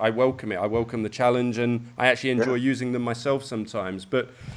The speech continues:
Speaker 1: I wonder what you think, you know, long term, and this is probably a, uh, bit of a depressing thought to get into too soon in the interview, but long term,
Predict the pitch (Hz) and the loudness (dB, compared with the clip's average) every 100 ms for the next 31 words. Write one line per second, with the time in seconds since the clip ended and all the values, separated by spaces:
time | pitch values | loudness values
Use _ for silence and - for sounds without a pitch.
0 | - 147 156 214 196 175 151 143 151 180 | -2 4 6 8 8 6 6 0 -2 0
1 | 170 147 - 165 147 135 156 151 120 135 | 0 -4 0 0 0 -2 -2 0 2 4
2 | 151 160 - 101 92 95 110 117 123 - | 4 2 -2 -4 -2 -2 -4 -4 -8 -6
3 | 127 110 - - - 104 104 98 98 95 | -2 -2 -4 -16 -12 -2 0 2 0 -2
4 | 123 113 110 107 135 113 117 110 127 123 | -6 -6 -6 -6 -4 -4 -6 -4 -2 -2
5 | 110 117 107 104 107 - 117 - 120 107 | -4 -4 -2 -4 -8 -8 -8 -4 -2 -2
6 | 101 110 131 131 101 90 90 120 120 - | -2 -2 -2 -4 -8 -8 -2 -2 -4 -14
7 | - - - - 156 185 180 - 131 120 | -20 -20 -10 4 6 6 4 2 4 4
8 | 120 117 | 2 -2